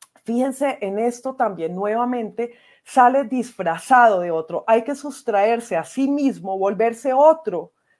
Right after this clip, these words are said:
para uno mismo, disfrazarse y escaparse de uno mismo y de los lugares donde predeciblemente uno estaría, y de su hábito y de su, sus lugares predecibles, pues, eh, o ex-,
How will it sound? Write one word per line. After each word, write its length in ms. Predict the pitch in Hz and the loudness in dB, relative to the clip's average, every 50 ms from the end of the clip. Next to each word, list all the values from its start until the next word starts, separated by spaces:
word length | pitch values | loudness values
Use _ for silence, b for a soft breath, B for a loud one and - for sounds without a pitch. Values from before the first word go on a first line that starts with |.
| _ _ _ _ | _ _ _ _
para 260 | - 220 214 208 214 | 6 8 8 8 8
uno 280 | 226 247 254 262 262 269 | 6 4 2 2 2 2
mismo, 500 | 269 262 240 180 175 156 175 185 185 - _ _ _ | 0 0 -2 -4 -6 -12 -16 -18 -18 -20 _ _ _
disfrazarse 800 | - 185 214 214 220 - 208 202 196 196 254 240 233 233 233 269 | -12 -8 -8 -8 -4 -2 0 0 0 2 4 4 4 4 0 -6
y 80 | 254 262 | -4 -4
escaparse 760 | 254 254 - - 190 - - 254 262 - 294 - - 254 208 | -4 -4 -4 -6 -4 0 4 6 6 6 4 2 -4 -4 -4
de 140 | 196 190 185 | -4 -4 -4
uno 240 | 196 202 202 202 208 | -6 -6 -6 -6 -6
mismo 520 | 226 240 240 220 180 - - 175 165 - _ - | -4 -4 -4 -4 -6 -8 -12 -18 -18 -18 _ -10
y 120 | 202 214 | -4 -2
de 140 | 208 190 185 | 0 0 0
los 200 | 190 190 196 196 | -2 -4 -6 -6
lugares 580 | 202 196 190 208 208 208 202 226 254 - - _ _ _ _ _ _ _ _ _ _ _ _ _ _ _ _ _ _ _ | -6 -4 -2 0 0 0 0 -2 -4 -8 -10 _ _ _ _ _ _ _ _ _ _ _ _ _ _ _ _ _ _ _
donde 340 | - 175 233 247 247 240 233 | 0 2 4 4 6 4 2
predeciblemente 1120 | 240 226 220 214 202 196 190 - - 285 294 277 269 277 269 277 311 320 320 311 - 233 | 4 4 4 4 4 2 0 0 -2 -2 0 2 2 2 2 2 2 0 0 -2 -2 -4
uno 180 | 214 196 190 202 | -4 -4 -6 -8
estaría, 680 | 202 - - 220 190 175 170 160 156 160 - 262 - _ _ _ _ _ _ | -8 -6 -4 -2 -2 -2 -4 -8 -10 -10 -10 -10 -14 _ _ _ _ _ _
y 120 | - 208 208 | -6 -2 0
de 120 | 190 185 | 0 0
su 220 | 185 - 208 185 | 0 -2 0 2
hábito 580 | 190 220 233 226 240 226 226 _ - 254 285 - - | 6 6 6 6 4 2 -6 _ -4 -4 -4 -4 -6
y 100 | 214 220 | -4 -4
de 140 | 202 190 185 | -4 -4 -4
su, 200 | - 208 180 _ _ _ _ _ _ _ _ _ _ _ _ _ _ _ | -6 -12 -16 _ _ _ _ _ _ _ _ _ _ _ _ _ _ _
sus 220 | _ - 208 175 | _ -12 -8 -6
lugares 360 | 196 208 196 190 190 214 214 | -2 0 2 2 0 0 -4
predecibles, 880 | - 262 233 214 190 185 180 180 - - 240 233 214 202 196 208 208 - | -2 0 0 2 2 0 -2 -4 -6 -6 -6 -4 -4 -4 -6 -8 -8 -8
pues, 360 | - 208 196 214 254 - _ _ _ _ _ _ _ _ _ _ _ _ _ _ _ _ _ _ _ _ - | -8 -6 -6 -6 -8 -12 _ _ _ _ _ _ _ _ _ _ _ _ _ _ _ _ _ _ _ _ -4
eh, 460 | 214 208 202 196 196 190 185 175 135 | -2 -2 0 0 -2 -2 -2 -2 0
o 100 | - 214 | 2 2
ex-, 240 | 208 196 - - - | 2 2 0 -10 -20